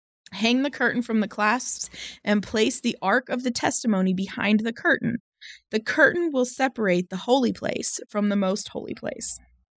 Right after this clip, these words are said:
Put the atonement cover on the Ark of the Testimony in the most holy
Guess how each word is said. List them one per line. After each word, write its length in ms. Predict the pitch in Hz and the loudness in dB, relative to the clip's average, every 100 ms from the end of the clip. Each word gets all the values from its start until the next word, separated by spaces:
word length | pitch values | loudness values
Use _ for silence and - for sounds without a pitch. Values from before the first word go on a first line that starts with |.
| _ _ _ _ - - - - - | _ _ _ _ -18 -16 -16 -14 2
Put 160 | 294 | 2
the 140 | 320 294 | 2 0
atonement 540 | 277 - 294 294 285 | -2 0 0 0 0
cover 340 | - 247 220 220 | 2 2 2 0
on 120 | 202 | 0
the 120 | 202 | 0
Ark 200 | 190 202 | 0 0
of 100 | 226 | -2
the 40 | 240 | -2
Testimony 640 | - 214 - 190 180 175 | 0 0 0 2 2 2
in 140 | - 247 | 0 2
the 60 | |
most 260 | 202 165 - | 0 -2 -4
holy 220 | - - | -6 -6